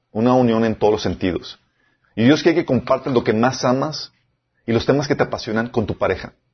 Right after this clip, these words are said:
Es padrísimo. Yo se lo digo por testimonio. Yo termino las reuniones o pláticas que tengo con mi esposa, podemos hablar en el mismo nivel de profundidad y en la misma sintonía porque estamos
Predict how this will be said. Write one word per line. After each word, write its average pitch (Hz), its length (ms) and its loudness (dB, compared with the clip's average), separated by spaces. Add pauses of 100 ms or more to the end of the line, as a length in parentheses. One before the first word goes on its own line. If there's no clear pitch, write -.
(360)
Es - 100 -8
padrísimo. 156 480 -2 (220)
Yo 120 120 4
se 131 60 2
lo 143 80 6
digo 127 140 2
por 139 100 2
testimonio. 123 340 -2
Yo 98 220 0 (420)
termino 113 260 2
las 143 100 4
reuniones 131 580 2
o 110 300 4 (160)
pláticas 123 340 0
que 120 80 -2
tengo 107 200 0 (100)
con 117 100 -2
mi 107 40 -2
esposa, - 240 -6
podemos 123 420 -2 (480)
hablar 131 580 4
en 143 140 0
el 127 80 4
mismo 131 360 2
nivel 120 300 4
de 127 60 2
profundidad 104 640 2
y 123 120 2
en 101 200 2
la 98 40 0
misma 120 300 2
sintonía 110 440 -2
porque 110 200 -6
estamos 107 580 -2